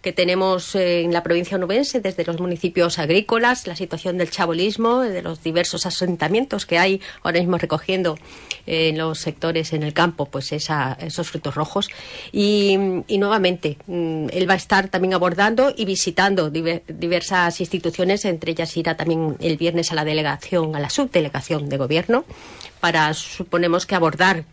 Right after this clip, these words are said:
cómo implica a todas las administraciones, eh, a, a los actores y a las O N Gs en ese buscar una solución definitiva, ¿verdad?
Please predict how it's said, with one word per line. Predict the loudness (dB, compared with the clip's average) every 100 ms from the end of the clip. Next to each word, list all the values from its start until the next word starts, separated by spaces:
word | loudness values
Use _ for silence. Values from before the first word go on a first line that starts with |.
| -16 -6
cómo | -2 0 2
implica | 0 0 0 2 4 2 -2 -6
a | -12 -12 -12 -8
todas | -2 0
las | 0 -2
administraciones, | -2 -2 -4 -4 -4 -2 -4 0 2 4 4 4 2 -2
eh, | -4 -2 -2
a, | -4 -4 -8 -10 -14 -16 -6
a | -2
los | 0 0
actores | -2 0 2 2 0 0
y | 0
a | 0 0
las | -2 -2 -2
O |
N | 0 -2
Gs | -2 0 0 0
en | 0
ese | 0 2 4 2 0
buscar | -4 -4 0 2 2 0
una | 0 2 2 2
solución | 0 -2 0 0 2
definitiva, | 0 0 -2 -2 -4 -6
¿verdad? | -8